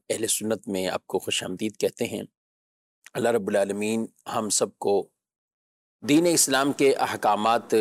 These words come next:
سیکھ کر، سمجھ کر، عمل پیرا ہونے کی توفیق عطا فرمائے۔ ہمارے پیارے رسول صلی اللہ تعالی علیہ وآلہ وسلم کا فرمان عظمت عالی شان ہے،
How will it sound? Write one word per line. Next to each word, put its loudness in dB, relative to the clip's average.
سیکھ 0
کر، -4
سمجھ 0
کر، 0
عمل -2
پیرا 0
ہونے -6
کی -4
توفیق -2
عطا -2
فرمائے۔ -8
ہمارے 2
پیارے 2
رسول 2
صلی 0
اللہ 0
تعالی 2
علیہ 0
وآلہ 0
وسلم 0
کا 0
فرمان 0
عظمت 0
عالی -2
شان -4
ہے، -6